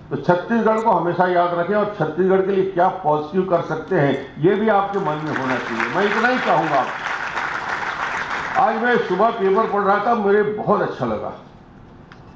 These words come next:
तीन समाचार आईएम के था। उस समाचार को सुनकर मैं,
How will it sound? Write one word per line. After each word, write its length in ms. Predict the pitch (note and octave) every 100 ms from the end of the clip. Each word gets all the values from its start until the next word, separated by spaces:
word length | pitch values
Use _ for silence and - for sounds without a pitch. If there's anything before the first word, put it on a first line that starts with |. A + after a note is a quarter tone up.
| - - - - - -
तीन 240 | G#3 B3
समाचार 540 | G3+ F3+ F#3 F#3+ E3 A3
आईएम 360 | C#3+ C#3 C3+
के 160 | B2 B2
था। 320 | - A2 - - - - - - C#3+
उस 180 | D#3+
समाचार 420 | D#3+ D#3+ F3+ G3 G3+
को 100 | G3
सुनकर 380 | D#3 F3+ F#3
मैं, 520 | E3+ D#3 F3 E3+ -